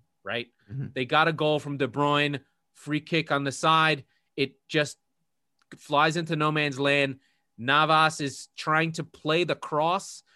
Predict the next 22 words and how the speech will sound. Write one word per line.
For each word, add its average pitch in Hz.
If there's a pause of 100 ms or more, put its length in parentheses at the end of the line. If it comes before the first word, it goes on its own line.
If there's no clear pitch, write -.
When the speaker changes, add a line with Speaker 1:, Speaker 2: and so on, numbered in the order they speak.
(160)
Speaker 1:
versus 147
playing 156 (240)
the 123
ball, 175 (300)
and 139
basically 170
it's 160
a 135
cross 220
that 127
just 135
goes 135
in, 110 (600)
hits 160
the, 135 (100)
hits 160
the 160
ground 143
in 135
a -
six-yard 120
box, 117